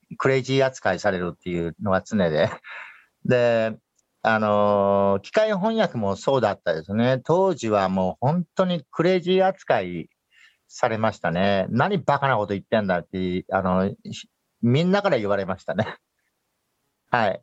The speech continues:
だけど、それ、それでこそが、あの、初めてイノベーションっていうのが起こるし、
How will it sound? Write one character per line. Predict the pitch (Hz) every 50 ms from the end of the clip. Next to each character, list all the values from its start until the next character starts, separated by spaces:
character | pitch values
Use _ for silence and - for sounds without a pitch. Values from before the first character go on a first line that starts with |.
| _ -
だ | 147 196 196
け | 208
ど、 | 165 143 131 120
そ | - - 208
れ、 | 220 220 202 175
そ | - - 214
れ | 226 226
で | 226 240 233
こ | - 233 196
そ | - 214 214
が、 | 208 214 214 190 165 131 104 90 82 - -
あ | - 120 120
の、 | 117 120 110
初 | 104 - 123 113 143
め | 160 165 131
て | 131 117
イ | 110 107
ノ | 110 110
ベ | 107 123 123 120
ー | 110
シ | - 120
ョ | 104
ン | 95 -
っ |
て | - 110
い |
う | 113
の | 139 151
が | 139 110 101
起 | 98
こ | - 120 117
る | 107 95
し、 | - - - - 135 120 107 92 82